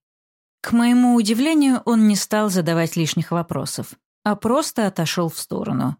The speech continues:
наблюдая, как я с трудом пытаюсь снять промокшую обувь.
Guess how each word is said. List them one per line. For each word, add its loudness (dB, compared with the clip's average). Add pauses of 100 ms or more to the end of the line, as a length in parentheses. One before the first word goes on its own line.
(300)
наблюдая, 0
как -6
я 0
с -8
трудом 0
пытаюсь -2
снять -2
промокшую -2
обувь. -8